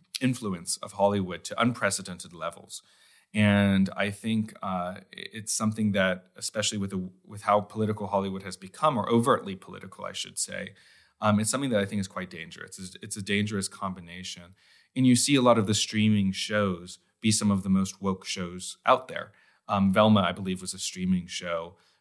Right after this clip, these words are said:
You have a lot, I, I'm not a Lord of the Rings person, but you had a lot of Lord of the Rings people very upset with the new,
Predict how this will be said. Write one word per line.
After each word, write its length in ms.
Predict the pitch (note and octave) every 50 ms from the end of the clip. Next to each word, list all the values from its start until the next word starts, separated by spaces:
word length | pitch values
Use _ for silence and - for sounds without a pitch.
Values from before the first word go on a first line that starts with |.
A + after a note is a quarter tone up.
| _
You 80 | - A2+
have 80 | G#2 G#2+
a 40 |
lot, 300 | G#2+ G#2+ G2+ G#2 G#2+ G#2
I, 120 | - A2+ G2+
I'm 140 | F#2 A#2 A#2
not 120 | A2+ A2+
a 40 | A2+
Lord 180 | A2+ A2 G#2+
of 80 | G#2+ G2+
the 80 | G#2 G2+
Rings 260 | G2+ G#2 G2+ G2+ G2
person, 340 | - - F#2 F2+ - F#2+ F#2+
but 80 | G2+
you 60 | G2
had 80 | F#2+ G2+
a 60 | G2
lot 240 | G2 G2+ G2+ G#2 G#2+
of 160 | G#2+ G#2 G2+
Lord 160 | G#2 G#2 G2+
of 40 | G2+
the 100 | F#2+ G2
Rings 340 | F#2 G2 G2 G2 G2 G2+ -
people 340 | - - - F#2+ F#2 G2 F#2+
very 480 | F2 F#2 G2+ G#2 G#2 G#2 G#2+ G#2+ G#2
upset 480 | G#2 F#2+ F#2+ - - - F#2+ F#2 F#2 -
with 160 | G2 G2 G2
the 80 | - G2
new, 460 | F#2 F#2+ F#2+ G2 G2 F#2+ F#2+ F#2+